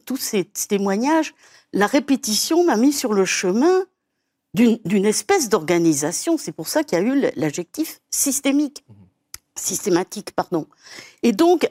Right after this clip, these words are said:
Speaker 1: après, on a eu, il y a eu quelques témoignages. Il y a eu ce, ce jeune, euh, soldat, euh, de l'armée de l'envahisseur qui, qui a dit, on nous disait, l'ennemi féminin, tu peux le violer. C'est-à-dire que si on transforme la rhétorique,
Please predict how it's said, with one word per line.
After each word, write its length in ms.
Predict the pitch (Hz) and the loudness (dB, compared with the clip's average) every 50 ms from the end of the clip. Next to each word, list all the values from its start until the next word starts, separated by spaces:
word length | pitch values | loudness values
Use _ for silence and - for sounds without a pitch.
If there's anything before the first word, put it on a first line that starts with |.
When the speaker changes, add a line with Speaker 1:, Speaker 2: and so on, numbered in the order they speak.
| - - | -2 -2
Speaker 1:
après, 440 | - 208 392 - - - 359 392 403 | -2 -2 0 0 0 2 4 4 4
on 120 | 381 302 | 4 4
a 80 | 247 262 | 4 4
eu, 20 | |
il 60 | 269 254 | 4 4
y 60 | 226 | 4
a 40 | 233 | 4
eu 120 | 247 277 | 4 4
quelques 300 | - 254 226 - 233 226 | 2 0 0 0 0 0
témoignages. 500 | - 247 254 294 339 359 381 370 339 - | 2 2 4 4 4 4 4 2 2 2
Il 40 | 220 | 0
y 20 | 214 | 0
a 20 | |
eu 40 | 202 | 0
ce, 200 | - - 202 196 | -2 -2 -2 -2
ce 240 | 180 - - 190 185 | -4 -4 -4 -4 -2
jeune, 480 | 165 175 202 214 202 196 175 160 165 - - - - - - - _ _ - | 0 0 2 2 2 2 0 0 0 -2 -8 -16 -20 -20 -20 -20 _ _ -4
euh, 920 | - 156 - - 127 117 - 57 - - - - - - - 92 - - - | -4 -2 -2 -2 -2 -4 -4 -4 -4 -6 -6 -6 -6 -6 -8 -6 -6 -8 -8
soldat, 680 | - - - 196 180 175 160 160 190 190 185 185 180 | -6 -2 0 0 0 0 0 0 2 2 2 2 2
euh, 160 | 165 143 147 | 2 0 0
de 140 | 139 143 147 | 0 0 0
l'armée 340 | 151 165 160 147 180 170 180 | 0 0 0 2 2 2 2
de 120 | 160 139 | 2 2
l'envahisseur 840 | 147 151 143 147 143 143 139 139 147 - - - 339 359 359 - - | 0 0 0 0 -2 -2 -2 -2 -4 -2 0 0 2 2 0 -2 -4
qui, 200 | - 190 160 165 _ - - - _ | -6 -6 -6 -6 _ -14 -20 -20 _
qui 100 | - - | -2 -2
a 60 | 156 156 | 0 0
dit, 100 | 175 269 | 2 2
on 80 | 294 | 2
nous 140 | 262 202 185 | 2 2 0
disait, 360 | 160 156 170 165 165 247 269 | 0 -2 -4 -2 -2 0 0
l'ennemi 380 | 262 220 220 226 220 226 220 214 | 2 2 2 2 2 2 0 0
féminin, 840 | - - - - 220 208 202 196 190 190 196 226 254 302 339 349 330 _ _ _ _ _ | -2 -6 -4 -2 0 2 4 4 4 4 2 2 4 4 2 2 0 _ _ _ _ _
tu 100 | - 202 | -10 -2
peux 140 | - 220 220 | 0 2 2
le 80 | 208 | 2
violer. 460 | 175 175 214 240 254 262 320 294 254 | 2 0 2 2 2 4 4 4 2
C'est-à-dire 360 | 247 - 220 180 190 214 214 - | 2 2 0 0 2 0 -2 -2
que 60 | - | -2
si 100 | - 294 | 0 0
on 60 | 285 | 0
transforme 460 | - - 277 262 240 - - 254 247 | 0 0 -2 -2 0 0 0 0 2
la 100 | 220 214 | 2 2
rhétorique, 640 | 196 226 214 220 233 220 202 220 233 226 208 - - | 2 0 0 0 0 0 0 0 -2 -2 -4 -4 -6